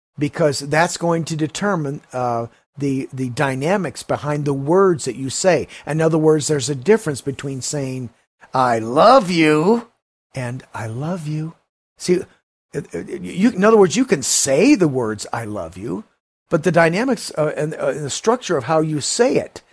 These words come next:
is going to determine the, uh, determine the effect it's going to have upon everything around you. So the Father's saying, if it's coming from the heart, if it's coming from a pure heart, the Bible says in Psalm chapter twenty-four that who can approach God?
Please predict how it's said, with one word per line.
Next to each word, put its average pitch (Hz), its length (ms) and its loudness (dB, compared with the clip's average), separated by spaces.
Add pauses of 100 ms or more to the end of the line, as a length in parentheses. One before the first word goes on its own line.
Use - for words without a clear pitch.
(240)
is 156 160 -2
going 156 240 0
to 147 60 -2
determine 175 460 -4
the, 156 120 2
uh, 127 100 -2 (120)
determine 175 400 -2
the 147 100 0
effect - 480 -2
it's 135 140 -8
going 135 240 -8
to 123 140 -4
have 113 440 0 (220)
upon 160 280 0
everything 156 380 0
around 180 400 -2
you. - 140 -12 (440)
So - 140 0
the 180 100 4
Father's 196 340 4
saying, 185 420 0 (380)
if 208 180 6
it's - 160 2
coming 254 400 0
from 214 260 0
the 196 100 4
heart, 185 320 4
if 127 120 -8
it's 180 100 -6
coming 208 280 -2
from 185 200 -2
a 170 60 0
pure 208 500 0
heart, 170 320 2 (320)
the 139 60 -6
Bible 175 240 6
says 170 280 0
in 160 60 -6
Psalm 180 260 -2
chapter - 280 -2
twenty-four 170 600 2
that 123 140 -2 (180)
who 180 140 4
can 220 160 0
approach 202 600 2 (400)
God? 147 380 0